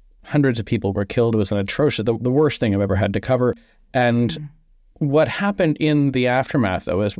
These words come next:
Speaker 1: you know, Putin, what he said was, "This is about chaos. We need to
Speaker 2: Mm.
Speaker 1: rebuild the system." He abolished the system of local elections so that you no longer had all of Russia's regions individually electing governors.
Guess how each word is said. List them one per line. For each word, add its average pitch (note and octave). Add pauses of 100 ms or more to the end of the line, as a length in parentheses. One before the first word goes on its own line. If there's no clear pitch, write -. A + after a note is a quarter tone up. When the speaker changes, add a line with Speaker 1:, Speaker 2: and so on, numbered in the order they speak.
Speaker 1:
you A#2+
know, G#2
Putin, D3
what A#2+
he A2+
said C3+
was, A#2+
"This D3
is D#3
about C3+
chaos. G2+
We C3
need C3+
to B2
Speaker 2:
Mm. A#2
Speaker 1:
rebuild C3+
the A2
system." F#2+ (480)
He C3
abolished D3+ (140)
the B2
system B2
of A2
local A2+
elections A2
so A#2
that A2
you A2
no C#3
longer C#3+
had A2 (540)
all B2+
of B2+
Russia's A#2
regions A2+
individually A2+
electing G2+
governors. G#2